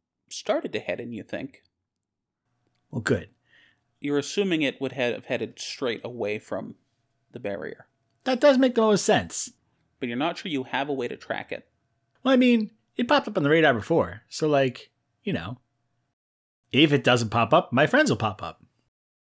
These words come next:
Speaker 1: At this point, it's been a couple of minutes, so if it was able to keep up with the boat, if it changed directions, you're going to be in trouble trying to track it down.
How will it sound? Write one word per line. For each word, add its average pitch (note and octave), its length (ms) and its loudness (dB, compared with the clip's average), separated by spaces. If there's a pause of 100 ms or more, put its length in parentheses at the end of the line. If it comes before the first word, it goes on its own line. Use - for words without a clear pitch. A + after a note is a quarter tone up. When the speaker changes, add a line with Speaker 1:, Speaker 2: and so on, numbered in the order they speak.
(640)
Speaker 1:
At C#3+ 160 0
this G#3+ 180 2
point, F3 260 -4
it's D3+ 140 -8
been D3+ 160 0
a C#3 60 -4
couple D#3+ 420 -6
of B2 100 -8
minutes, - 540 -8 (600)
so B2 580 -2 (540)
if D3 120 -4
it - 60 -6
was E3+ 160 -6
able E3+ 220 -4
to C3+ 40 -6
keep - 300 -8
up C#3+ 140 -6
with B2+ 80 -10
the A#2+ 80 -12
boat, - 340 -6 (640)
if - 140 -6
it - 80 -8
changed C#3 300 -4
directions, A#2 760 -6
you're B2+ 380 -8
going B2+ 240 -6
to - 60 -10
be - 100 -14
in - 100 -12
trouble A2+ 300 -8
trying A2 240 -12
to - 80 -16
track - 260 -10
it - 80 -20
down. F#2+ 240 -10